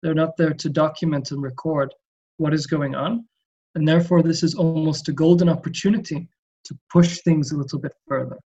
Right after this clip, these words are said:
Um, with the military's assistance, we see new settlement establishments at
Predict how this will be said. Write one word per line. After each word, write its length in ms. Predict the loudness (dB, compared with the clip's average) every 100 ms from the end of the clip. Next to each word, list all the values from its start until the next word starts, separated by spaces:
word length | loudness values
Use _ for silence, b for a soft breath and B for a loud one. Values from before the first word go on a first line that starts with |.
| _ _ _ _ _ -4
Um, 340 | 0 0 0 0
with 320 | 4 4 6
the 80 | 6
military's 540 | 8 6 4 0 0
assistance, 600 | -4 -6 -6 -6 -6 -6
we 200 | -2 -2
see 220 | 0 0
new 260 | 2 4 4
settlement 800 | 4 0 -4 -4 -2 0 -2 -4 -18 _ _ _
establishments 920 | -12 -4 0 2 0 -2 -12 -14 -18 -20 _ _ _ -8
at 120 | -6